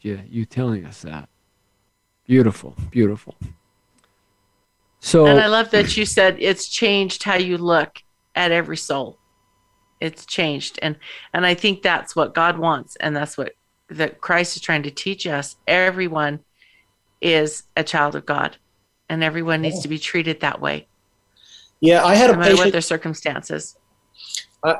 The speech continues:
Speaker 3: I had a patient, uh, come in one day. He was, uh, in handcuffs. He,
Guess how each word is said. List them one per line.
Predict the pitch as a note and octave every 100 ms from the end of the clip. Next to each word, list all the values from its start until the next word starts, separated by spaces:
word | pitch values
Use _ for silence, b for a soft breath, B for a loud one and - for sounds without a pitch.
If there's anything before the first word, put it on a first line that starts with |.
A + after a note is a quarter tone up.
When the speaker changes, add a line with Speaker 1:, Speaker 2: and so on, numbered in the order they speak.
| - -
Speaker 3:
I | F#3
had | F#3 G#3
a | F#3 - -
patient, | F3 E3+ - E3 - -
uh, | E3 D3
come | F3 D#3
in | D#3+ D#3
one | D3+ D3
day. | C#3+ C#3+ D3
He | C#3+ D3
was, | D3 C#3 -
uh, | C#3+ C#3+
in | D#3 C#3
handcuffs. | B2 D3+ D#3 - C3 C3 C3 -
He, | D3 C3+